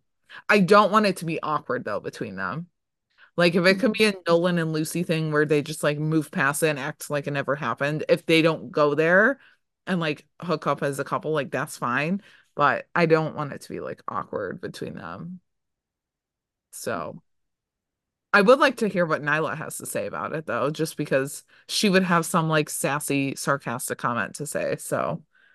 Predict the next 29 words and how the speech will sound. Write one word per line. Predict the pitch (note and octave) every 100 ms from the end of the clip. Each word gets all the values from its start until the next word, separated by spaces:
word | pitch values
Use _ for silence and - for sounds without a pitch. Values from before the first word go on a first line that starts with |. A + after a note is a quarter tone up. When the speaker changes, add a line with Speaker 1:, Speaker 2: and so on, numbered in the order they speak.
| _ _ B3+
Speaker 2:
If | F#3+ -
she | G3 F3+
even | E3 F3+
finds | E3+ D3 E3+
out. | F3 E3+ E3+ F3+ - _ _ _ _ _
Speaker 1:
Yeah, | - D#3+ D3+
that's | E3 E3+ -
true. | E3 C3+ D3 F3 _ -
No | F3+ G3
one | A3+
ever | G3+ F3+
found | F#3 E3 E3
out | D#3+
about | D3 C#3
Nolan | D3 C#3 C#3 C3+
and | B2+
Lucy, | C3+ C#3+ - B2 D#3
so, | - E3 D#3 C#3 D3 - _ _ _
Speaker 2:
So | - - F#3
Speaker 1:
and | F3+
Speaker 2:
true. | F3
Speaker 1:
we're | F3 E3 E3 - _ _ -
on | D#3+
a | E3+
hundred | D#3 D3+ C3+
episodes, | G#2 - - E2+ F#2+ -
so. | - G1+ - F3 _ _ _ _ _ -
Speaker 2:
Yeah. | - - F3 D#3+ C#3+
Speaker 1:
Um, | D3 D#3+